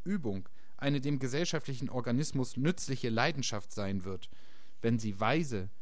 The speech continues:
reglementiert und auf ein Maximum von drei Stunden täglich beschränkt wird,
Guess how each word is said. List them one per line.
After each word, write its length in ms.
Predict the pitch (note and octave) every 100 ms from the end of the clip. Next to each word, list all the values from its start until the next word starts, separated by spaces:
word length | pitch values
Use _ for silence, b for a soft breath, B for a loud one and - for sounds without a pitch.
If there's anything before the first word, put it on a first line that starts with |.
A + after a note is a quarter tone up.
| -
reglementiert 920 | A#2+ C3 A2+ G#2+ G2+ - D#3 A#2+ -
und 140 | A2+
auf 180 | G#2+ A2+
ein 140 | A2+
Maximum 540 | A2 D3 - C3+ B2+ B2
von 220 | A2 G#2
drei 240 | G#2+ B2
Stunden 440 | D3 - C3 G#2+ A#2
täglich 380 | C3 - A#2+
beschränkt 500 | - G#2+ C#3 D#3+ D3
wird, 240 | G2 E2+